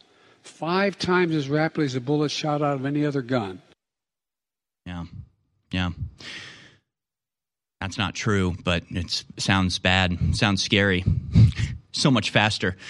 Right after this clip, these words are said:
Speaker 2: You can't outrun one of those bullets. One of the other bullets, you may be able to pull a Neo from the Matrix type of move, but not A R fifteens.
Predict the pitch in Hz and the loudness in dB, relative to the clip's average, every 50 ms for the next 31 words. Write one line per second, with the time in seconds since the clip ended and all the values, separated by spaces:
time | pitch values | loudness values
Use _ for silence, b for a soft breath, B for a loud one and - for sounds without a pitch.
0 | B B B B B B B B B B - 139 - 196 180 151 139 131 107 107 | B B B B B B B B B B -4 2 4 4 6 6 6 4 4 4
1 | 127 135 127 117 104 98 92 87 110 107 110 101 98 - 87 87 82 87 - - | 4 6 6 6 4 4 2 2 2 2 2 0 -2 -4 -2 -2 -2 -2 0 0
2 | 113 113 110 107 113 127 127 120 131 131 135 135 127 - - - - 113 110 107 | 2 4 4 4 4 4 2 2 2 4 4 4 2 0 -4 -2 0 2 4 4
3 | 107 101 104 101 98 95 - - 82 - - - 101 98 95 90 87 87 87 101 | 4 4 4 4 2 2 0 -2 -4 -2 -2 0 0 2 2 2 2 0 0 0
4 | 101 104 98 95 90 - - 95 90 87 90 92 98 95 - 92 87 - - - | 2 2 2 2 2 2 0 0 2 4 4 4 2 2 -2 -4 -4 -4 -2 0
5 | 101 87 - 90 87 90 87 82 82 82 - - 82 78 82 90 92 95 104 117 | -2 -2 0 0 0 0 0 0 -2 -4 -2 -2 -4 -2 0 0 2 2 2 2
6 | 113 - 113 107 104 95 90 90 - 98 90 - - - 101 92 80 - - - | 2 2 2 2 2 2 0 0 -2 -2 -2 0 0 2 2 2 2 0 -4 -8
7 | - | -10